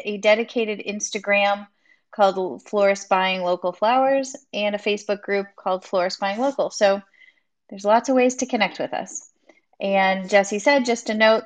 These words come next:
that, um, this, um, this discussion is gonna be recorded. So if you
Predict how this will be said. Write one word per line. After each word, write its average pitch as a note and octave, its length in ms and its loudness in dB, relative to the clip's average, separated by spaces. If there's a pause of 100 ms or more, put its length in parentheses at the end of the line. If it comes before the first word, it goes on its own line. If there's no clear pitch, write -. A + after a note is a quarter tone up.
that, F#3+ 400 2
um, F#3 300 -2
this, G#3 520 -4 (560)
um, F3+ 640 -2
this G#3 240 -8
discussion A3 540 0
is G3 160 -4
gonna F#3+ 200 -2
be F#3 160 -4
recorded. B3 600 2 (200)
So G3 440 2
if - 260 -10
you F#3+ 560 -6